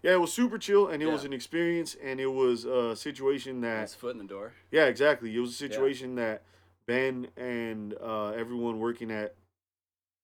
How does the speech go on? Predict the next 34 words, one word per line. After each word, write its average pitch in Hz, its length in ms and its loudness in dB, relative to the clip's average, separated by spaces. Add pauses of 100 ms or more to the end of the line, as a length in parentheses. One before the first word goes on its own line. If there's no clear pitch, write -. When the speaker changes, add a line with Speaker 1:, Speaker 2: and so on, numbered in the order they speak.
(380)
Speaker 1:
Dash, 123 420 0 (440)
I'm, 113 200 -6
I'm 117 140 -8
grateful 120 340 -2
for 110 460 -2
them 113 300 -6
even 107 420 -8 (380)
giving 120 200 0
us 113 140 -4
that 110 120 -4
opportunity, 110 680 -6
'cause 101 380 -4 (420)
if 104 100 -12
you 120 100 -2
wanna 127 260 0
have, 123 460 0 (840)
even, 127 360 -6
if 120 160 -10
you 147 180 -10
even 139 100 -8
wanna 131 160 -2
have 117 100 -2
a 107 60 -2
platform 120 640 -4
to 104 260 -4
speak 123 400 -10
in 117 160 -8
that 107 240 -4
studio, 113 520 -2
you 107 200 -10
gotta 123 220 0
have 113 140 -4
something 117 320 -6
where 101 240 -4